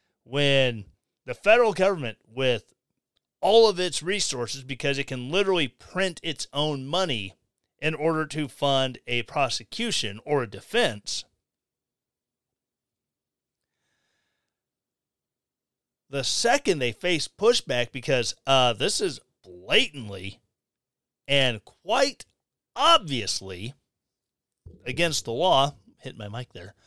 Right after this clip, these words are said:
because it goes against the Constitution, and then the federal court, or the federal court, the Supreme Court had made a ruling that, um, if a government agency is going to make funds available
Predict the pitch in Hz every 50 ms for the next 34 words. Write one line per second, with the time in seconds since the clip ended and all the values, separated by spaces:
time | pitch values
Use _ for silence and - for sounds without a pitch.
0 | _ _ _ _ _ _ _ _ _ _ _ _ _ _ _ _ _ _ _ _
1 | _ _ - 135 123 143 156 151 139 131 147 139 151 156 156 147 135 143 139 113
2 | 127 143 160 160 143 - 151 143 - 151 156 151 139 - - - - - 240 240
3 | - - 143 143 147 147 - 139 143 147 151 143 131 - - 180 170 160 147 131
4 | - - - 247 240 214 - - _ _ _ _ _ - 139 139 127 101 - -
5 | 131 123 113 - - 110 98 110 92 - - - - 214 269 311 277 190 - 139
6 | 113 98 98 - _ _ _ _ _ _ _ _ _ _ _ _ _ _ _ _
7 | _ _ _ _ _ _ _ _ _ _ _ _ _ _ _ _ _ - 165 175
8 | 180 185 196 202 190 185 165 151 165 202 226 233 226 208 180 156 151 147 139 131
9 | 123 - _ _ _ _ _ _ _ - 151 156 156 156 156 147 139 131 123 117
10 | 107 98 90 - - _ _ _ _ _ - 139 143 147 139 123 - - _ _
11 | _ _ _ _ _ _ _ _ _ _ _ _ _ _ _ 127 127 127 120 -
12 | 151 175 202 202 190 190 180 147 - - 151 170 214 240 196 180 147 - - 135
13 | 135 135 127 151 151 147 131 131 147 135 123 - _ _ _ - 160 160 165 170
14 | 165 151 123 131 127 117 107 139 170 185 165 139 120 107 104 101 104 107 -